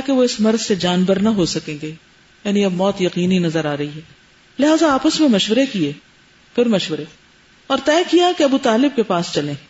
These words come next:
کہ وہ اپنے بھتیجے کو کسی بات کا پابند کر جائیں، یعنی مرنے سے پہلے، اور ہم سے بھی اس کے متعلق عہد لے لیں۔ ہمیں اندیشہ ہے کہ اگر بوڑھا مر گیا اور ہم نے محمد صلی اللہ علیہ وسلم کے ساتھ کچھ کیا تو عرب ہمیں تانا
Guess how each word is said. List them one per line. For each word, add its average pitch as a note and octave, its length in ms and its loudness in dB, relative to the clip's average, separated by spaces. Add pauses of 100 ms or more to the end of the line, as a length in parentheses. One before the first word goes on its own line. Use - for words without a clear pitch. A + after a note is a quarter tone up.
(760)
کہ C#4+ 100 0
وہ D4 120 4
اپنے D#4 220 2
بھتیجے A#3+ 400 0
کو C4+ 120 0
کسی B3 240 -2
بات F#3 320 -2
کا A#3 80 -2
پابند F3 420 0
کر E3+ 180 -2
جائیں، D#3 220 -4
یعنی F3 120 -2
مرنے F3 300 0
سے E3+ 120 -8
پہلے، D3 280 -6 (960)
اور B3 140 0
ہم D4 200 4
سے E4+ 160 2
بھی D4 120 4
اس D4 120 0
کے C#4+ 80 2
متعلق G#3+ 440 0
عہد F3+ 240 -2
لے D#3+ 140 0
لیں۔ D3 140 -6 (440)
ہمیں F4 200 4
اندیشہ B3+ 360 2
ہے E4 120 4
کہ D#4+ 60 0
اگر D4 160 2
بوڑھا C4 280 2
مر B3 260 2
گیا G#3 180 0 (300)
اور B3+ 120 0
ہم D4 140 4
نے F4+ 140 4
محمد D#4 340 4
صلی C4+ 200 2
اللہ B3 120 2
علیہ A#3+ 180 2
وسلم A#3 360 2
کے A#3 120 -2
ساتھ G#3+ 320 -2
کچھ - 220 -2
کیا G#3 240 0 (840)
تو - 200 0
عرب C4 300 2 (500)
ہمیں A3+ 240 4
تانا F#3+ 280 2